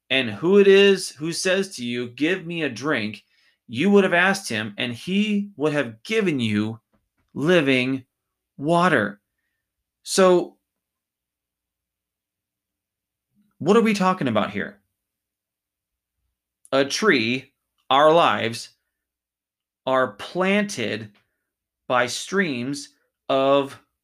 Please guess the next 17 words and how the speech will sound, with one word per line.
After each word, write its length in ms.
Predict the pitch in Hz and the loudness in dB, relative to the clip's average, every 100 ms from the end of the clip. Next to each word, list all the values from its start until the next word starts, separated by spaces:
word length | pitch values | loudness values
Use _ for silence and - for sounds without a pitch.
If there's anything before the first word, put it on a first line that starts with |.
| _ _ _ | _ _ _
the 120 | 123 | -8
living 800 | 120 135 160 143 151 147 143 143 _ _ _ - | -4 0 0 0 -2 -2 -6 -12 _ _ _ -12
water. 680 | 120 151 160 147 104 101 _ _ _ _ _ _ _ _ _ _ _ _ _ _ _ _ _ - | -2 2 2 2 0 -4 _ _ _ _ _ _ _ _ _ _ _ _ _ _ _ _ _ -4
And 100 | 156 | -2
if 120 | 165 | 0
you 100 | 165 | -4
think 260 | 143 233 240 | -2 -4 -2
about 260 | 165 151 | 0 2
it 80 | 110 | 0
for 120 | 135 | -2
a 60 | 113 | -2
minute, 340 | 110 120 135 _ _ _ _ _ - | -2 -2 -4 _ _ _ _ _ 2
a 140 | 151 | 2
tree 800 | 143 - 202 233 139 98 139 - _ _ - | 2 -6 -4 0 0 0 -4 -10 _ _ -4
that 140 | 143 | 0
is 140 | 151 147 | 0 -2
planted 840 | - - 208 214 202 113 107 110 | -6 -2 0 0 -4 -6 -6 -8